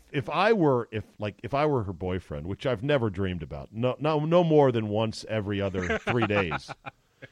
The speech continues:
Speaker 1: And if she'd be like, "Honey, I wanna get a nose job," I would say, "You don't touch that thing." That's the,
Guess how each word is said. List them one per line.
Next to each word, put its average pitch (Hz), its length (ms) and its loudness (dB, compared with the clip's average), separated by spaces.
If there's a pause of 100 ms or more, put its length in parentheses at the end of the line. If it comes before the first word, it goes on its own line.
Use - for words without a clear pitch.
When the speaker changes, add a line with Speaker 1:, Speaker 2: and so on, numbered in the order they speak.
(160)
Speaker 1:
And 147 100 0
if 151 60 2
she'd 170 220 -6
be 156 80 0
like, 151 240 -2
"Honey, 165 360 -6
I 170 40 -4
wanna 185 260 -6
get 120 200 -4
a 104 40 -2
nose 92 480 -6
job," 80 480 -12
I 113 120 -2
would 117 140 -2
say, 95 320 -6
"You 123 220 -8 (160)
don't 110 300 -4
touch - 300 -8
that 82 220 -10
thing." 78 320 -10
That's 117 320 -4
the, 110 240 -6